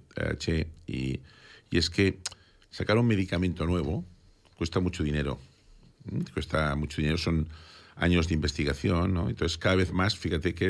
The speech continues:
el mercado mundial se está reduciendo. Es decir, cada vez más tenemos nuevas, menos medicamentos, cada vez. O sea que, porque las exigencias son mayores. En cambio, dijéramos, todo el mercado nutracéutico está cre-, está creciendo. Entonces,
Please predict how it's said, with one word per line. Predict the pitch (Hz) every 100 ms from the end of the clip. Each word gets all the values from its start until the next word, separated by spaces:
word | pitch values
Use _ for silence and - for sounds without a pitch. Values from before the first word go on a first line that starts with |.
| 85 -
el | 76
mercado | 76 71 85 85
mundial | 80 78 87 - -
se | -
está | 78
reduciendo. | 82 80 - 82 67 65 - - - -
Es | -
decir, | 85
cada | - 101
vez | 98
más | 90 107
tenemos | 92 95 92 -
nuevas, | 95 98 85 - -
menos | 85 101 101 80
medicamentos, | 73 76 - 69 - - -
cada | - 85
vez. | 73 - - - _ -
O | -
sea | -
que, | - 71 76 - -
porque | - - 101 -
las | 80
exigencias | 87 - 90 82 98
son | 90
mayores. | 76 69 65 64 - - - - - - -
En |
cambio, | - 110 113 151
dijéramos, | 180 - 87 98
todo | 104
el | 90
mercado | 85 85 90
nutracéutico | 85 85 104 98 98 101
está | - 87
cre-, | 87 -
está | - 95
creciendo. | 82 - 92 80
Entonces, | 82 92 -